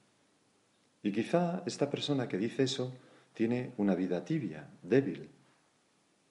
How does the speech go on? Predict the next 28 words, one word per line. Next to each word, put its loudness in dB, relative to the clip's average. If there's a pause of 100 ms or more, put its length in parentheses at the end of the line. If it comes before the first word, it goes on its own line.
(120)
Su -4
fe 8
es 0
como 0
una 4
teoría, 0 (920)
pero 6
no 6
está 2
viva -2 (220)
en 0
su -4
vida. -10 (2250)
Abro -2
un -6
paréntesis, 0
¿no? -2
Me 0
viene 4
ahora 2
a -2
la -12
cabeza -2 (100)
con -8
fuerza. -2 (380)
Y, 2
y, 4
y, -2